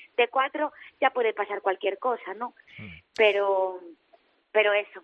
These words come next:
Speaker 1: me da pena, la verdad, que se, que se haya quitado lo de la Copa de ocho.
Speaker 2: Hmm, bueno, levanto la mano, es Copa de la Reina, ¿eh? Que además el año pasado se
Speaker 1: Vale.
Speaker 2: consiguió, se consiguió,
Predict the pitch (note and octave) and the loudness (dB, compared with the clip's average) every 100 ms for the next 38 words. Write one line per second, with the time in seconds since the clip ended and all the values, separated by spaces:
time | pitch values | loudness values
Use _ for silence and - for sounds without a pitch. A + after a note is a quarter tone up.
0 | - A#3 B3+ A#3 F#3+ F3+ F3 F3+ F#3+ F3 | -4 2 2 0 -8 -6 -4 -4 -6 -8
1 | - G3 F#3 E3+ E3+ E3 _ - G3 G3+ | -10 -10 -6 -6 -8 -12 _ -4 -2 0
2 | F#3+ F#3+ F#3 F#3+ F#3 E3+ E3 E3 _ F#3 | 0 0 -4 -2 0 0 -4 -8 _ 0
3 | F3+ F3 F3+ F3 D#3+ D#3 D#3 - - B2 | 2 2 0 -4 -2 -4 -6 -14 -16 -16
4 | G2 G2+ A2+ G2+ G#2+ B2 C3+ B2+ C3 C3+ | -14 -10 -10 -8 -8 -6 -4 -2 -2 -4
5 | C3 C3 B2 A#2+ A#2+ A2 D3 D3 D3+ C#3+ | -2 -2 -2 -4 -6 -2 2 2 2 0
6 | B2 A2+ F#2 B2 A2+ A2 A#2+ C3 C3+ D3 | -2 -6 -10 -10 -8 -8 -6 -6 -4 -2
7 | C#3+ C#3+ E3+ E3 C#3+ C3+ C#3+ C#3+ E3 D#3 | -2 4 4 4 0 -4 -4 -4 -4 -4
8 | F#3+ F#3+ F3 E3 F#3+ | -2 0 0 0 2